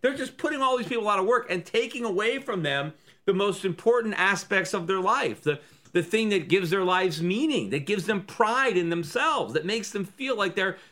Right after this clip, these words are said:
they're contributing, that they're taking part, right? And all this has to be sacrificed, uh, on the altar of, of, of, of a liberal conscience, right? So they can feel good and look down on everybody else and pretend they're so caring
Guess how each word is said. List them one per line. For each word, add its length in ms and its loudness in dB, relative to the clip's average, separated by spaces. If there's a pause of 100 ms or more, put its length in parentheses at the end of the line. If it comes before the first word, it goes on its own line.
they're 140 2
contributing, 720 0
that 120 -4
they're 100 2
taking 440 -2
part, 420 0 (220)
right? 260 0 (180)
And 140 2
all 240 2
this 220 0
has 240 2
to 100 -8
be 100 0
sacrificed, 1000 -2 (520)
uh, 280 4
on 180 4
the 120 0
altar 680 0 (320)
of, 380 2 (400)
of, 320 2
of, 240 0
of 100 2
a 40 2
liberal 380 2
conscience, 640 -2
right? 100 -2
So 140 -2
they 200 0
can 180 -2
feel 240 0
good 200 2
and 240 0
look 200 0
down 260 4
on 140 2
everybody 420 2
else 380 0 (280)
and 140 0
pretend 400 0
they're 80 0
so 200 -4
caring 520 -2